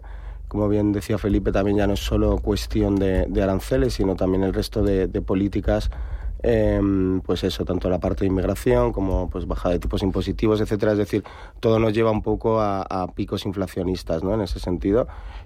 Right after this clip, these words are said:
Y además, pues, bueno, todo el tema arancelario también puede pesar en el, en el crecimiento en Europa. Es cierto que preveemos que, pues eso, caídas más abruptas en lo que es el crecimiento, eh, las vemos más de cara al año dos mil veintiséis.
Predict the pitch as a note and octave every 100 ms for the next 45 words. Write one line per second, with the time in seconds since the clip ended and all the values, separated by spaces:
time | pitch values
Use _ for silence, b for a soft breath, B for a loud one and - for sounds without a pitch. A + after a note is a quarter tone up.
0 | - G#2+ G2 F#2+ F#2+ - G#2+ F#2 G2+ F#2+
1 | F#2 F2 G2 G2 F#2+ - F#2+ G2+ F#2+ F#2+
2 | F#2+ F#2 F2+ - G#2+ G2+ F#2+ F#2+ G2+ F#2+
3 | F#2+ F2+ F2 F2 G2 F#2+ F2+ F#2+ F2+ F#2+
4 | F#2 F2+ G2+ F2 F2+ F2 D#2+ B B B
5 | B - G#2+ - B2 A#2+ C#3 C3 A#2+ A#2+
6 | B2 A2+ A2+ G#2 G#2 A2+ - - G#2+ G2+
7 | F#2 F2+ E2+ G2 G2 - F#2 G#2 G#2+ A2+
8 | A2 A2 - A2 G#2+ G#2 - G2+ G2+ G#2+
9 | G2 F#2+ G2+ G#2 F#2 G2+ - G2 G2+ G#2
10 | A2 A2+ B B B - G#2+ G2 F#2 G2
11 | G2 G#2 G2 G2 G2+ G2 F#2+ F2+ - F#2
12 | F2+ F#2+ G2 F#2+ G#2 G2 F#2+ - - C3
13 | C#3